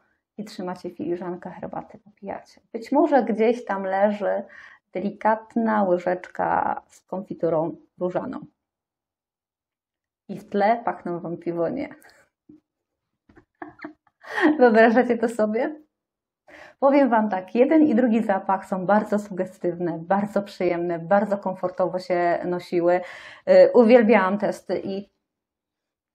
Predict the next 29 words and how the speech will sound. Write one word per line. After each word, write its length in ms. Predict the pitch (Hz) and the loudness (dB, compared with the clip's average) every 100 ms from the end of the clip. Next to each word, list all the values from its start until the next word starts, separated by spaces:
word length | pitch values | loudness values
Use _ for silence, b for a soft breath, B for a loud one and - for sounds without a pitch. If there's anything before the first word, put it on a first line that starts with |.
| _ _ _ B B B B _ _ _ _ _ _ _ _ _ _ 208 | _ _ _ B B B B _ _ _ _ _ _ _ _ _ _ 4
jedne 320 | 247 262 233 | 6 8 6
i 100 | 214 | 4
drugie 300 | 208 208 208 | 2 2 0
zrobiły 380 | 196 190 185 175 | 0 -4 -4 -4
na 120 | 170 | -2
mnie 180 | 170 165 | -4 -4
wielkie 300 | 170 - 170 | -6 -6 -10
wrażenie. 540 | 170 165 151 151 151 - - | -10 -10 -6 -6 -6 -14 -12
Ja 240 | 170 185 | -10 -8
Tobie, 260 | - 190 180 | -8 -8 -8
Karolina, 440 | 190 185 175 180 | -6 -6 -4 -6
gratuluję 600 | 165 180 175 180 180 175 - | -6 -6 -4 -2 0 -2 -6
takich 300 | - - 175 | -16 -18 -20
kompozycji 640 | - 180 196 180 185 - 160 | -14 -10 -8 -6 -8 -8 -10
u 40 | |
siebie, 540 | - 170 170 208 175 - | -8 -10 -10 -6 -6 -6
bo 440 | - - - - - | -6 -4 -4 -4 -6
powiem 340 | - 180 196 | -8 -6 -8
Ci, 260 | - - - | -10 -12 -10
dziewczyno, 460 | 170 - 180 175 | -10 -10 -10 -10
że 200 | - 160 | -10 -10
one 220 | 160 160 151 | -6 -4 -4
naprawdę 540 | 151 - 139 - 139 | -4 -4 -6 -8 -16
są 200 | - 156 | -14 -16
piękne 640 | - - - - - 240 240 _ B B B B B | -14 -16 -16 -16 -12 -12 -14 _ B B B B B
i 160 | - 185 | -10 -6
naprawdę 560 | 175 185 180 175 175 165 | -6 -2 -4 -2 -2 -2
warte 420 | 165 165 - 170 | -2 -2 -4 -14
tego, 760 | - 170 160 165 156 160 - | -6 -6 -4 -4 -4 -6 -12